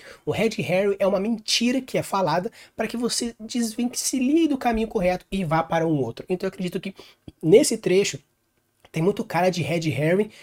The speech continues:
mas na verdade, pegando vários outros trechos e ainda lendo um pouco sobre a biografia do mundo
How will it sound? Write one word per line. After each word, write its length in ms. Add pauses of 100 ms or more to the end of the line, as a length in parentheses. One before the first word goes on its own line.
(240)
mas 440
na 200
verdade, 560
pegando 320
vários 420
outros 240
trechos 500
e 40
ainda 320
lendo 340
um 60
pouco 420
sobre 180
a 40
biografia 500
do 100
mundo 360